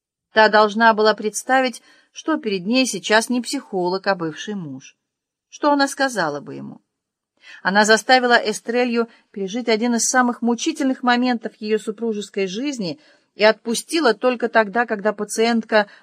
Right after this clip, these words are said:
вдоволь наплакалась и освободилась от своей боли. Они потратили на подготовку весь вечер,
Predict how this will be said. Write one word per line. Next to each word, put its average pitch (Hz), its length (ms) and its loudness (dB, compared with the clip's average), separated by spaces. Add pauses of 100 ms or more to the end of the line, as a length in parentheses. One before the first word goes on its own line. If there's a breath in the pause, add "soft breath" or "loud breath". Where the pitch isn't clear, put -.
вдоволь 233 560 0
наплакалась 226 760 2
и 226 60 2
освободилась 220 680 -2
от 156 120 -10
своей 165 320 -4
боли. 151 400 -8 (840)
Они 220 300 4
потратили 226 580 2
на 220 140 0
подготовку 214 640 -2
весь 226 260 -4
вечер, 208 420 -4